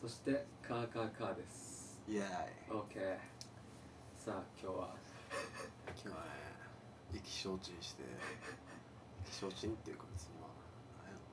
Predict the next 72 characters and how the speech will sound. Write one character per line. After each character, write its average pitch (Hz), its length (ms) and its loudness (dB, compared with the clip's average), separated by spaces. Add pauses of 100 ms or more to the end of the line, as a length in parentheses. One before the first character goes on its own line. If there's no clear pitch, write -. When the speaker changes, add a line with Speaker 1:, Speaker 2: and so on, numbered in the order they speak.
(1120)
Speaker 2:
失 - 180 -10
敗 98 140 2
し - 80 2
た 131 100 6
な 107 100 6
っ - 40 0 (160)
て - 80 -6
い - 40 -4
う。 - 20 -4 (680)
Speaker 1:
そ 135 160 8
う、 113 60 4
失 - 140 0 (200)
敗 139 160 8
し - 100 0
た 143 140 6
日 131 280 10
で。 156 280 6 (1080)
Speaker 2:
う 107 40 -4
ん。 - 20 -2
で 104 40 0
も、 98 160 -2
こ 104 140 0
の 104 200 6
世 98 40 8
じ 98 120 6
ゃ 104 100 8
あ - 40 4
か - 100 -2
ん - 40 0
よ - 100 -2
ね 92 120 -2
っ - 40 -4 (180)
て - 80 -8
い - 20 -6
う。 - 320 2
Speaker 1:
う - 20 8 (680)
ん。 135 40 0
で、 127 160 6
Speaker 2:
こ - 100 -2
こ 139 60 2
で。 104 140 2
Speaker 1:
実 135 80 6
家 - 80 4
分 139 100 8
析 135 280 6
し - 80 0
た 113 80 4
い 104 80 4
な 95 60 -2
み 95 80 -2
た - 100 -8
い - 20 -2
な。 95 60 -4 (260)
Speaker 2:
そ - 160 -2
う 82 40 -2
そ - 160 -6
う - 60 -8
そ - 180 -10 (1040)
う。 95 40 2
あ 95 40 2
の、 92 60 4
い 101 140 6
ろ 165 140 4
い 92 60 6
ろ 90 100 4
ミ - 120 6
ス - 140 0
は 98 100 8
あ - 20 6
っ - 40 2 (100)
た 101 80 4
な。 98 160 4